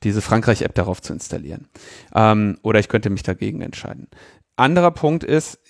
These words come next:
ich verstehe auch, dass es ein Problem ist, was langfristig zu lösen wäre, wenn man jetzt in diesem Zeitraum,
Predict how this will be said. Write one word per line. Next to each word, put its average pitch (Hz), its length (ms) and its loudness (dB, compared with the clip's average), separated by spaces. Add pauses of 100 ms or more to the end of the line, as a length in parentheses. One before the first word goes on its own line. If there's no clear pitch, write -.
(140)
ich - 160 -10
verstehe 139 600 2
auch, 139 380 4
dass 123 220 2
es 123 180 -4
ein 113 460 -2 (280)
Problem 123 640 2
ist, - 460 0 (1040)
was - 240 -4
langfristig 135 580 0
zu - 120 -4
lösen 120 340 0
wäre, 117 280 2
wenn 110 100 2
man 113 120 0
jetzt - 300 -2 (300)
in 107 200 -2
diesem 104 280 0
Zeitraum, 117 680 2